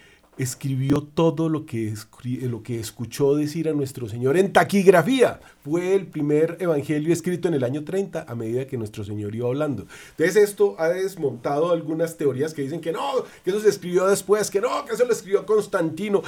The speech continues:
que no, que eso se lo inventaron. No, señor, en el momento se estaba consignando lo que decía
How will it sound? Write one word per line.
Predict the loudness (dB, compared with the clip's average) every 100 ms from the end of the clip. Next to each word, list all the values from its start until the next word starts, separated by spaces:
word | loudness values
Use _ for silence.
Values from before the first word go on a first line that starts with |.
| -2
que | -2
no, | 0 -4 -4
que | -4
eso | -2
se | 0
lo | 0
inventaron. | -2 2 4 2
No, | -4
señor, | -4 -2 -2
en | -2
el | -4
momento | -2 -2 -2 -2 -6
se | -4 -6
estaba | -2 -2
consignando | 0 0 0 0 0 -2
lo | -6
que | -8
decía | -10 -10 -12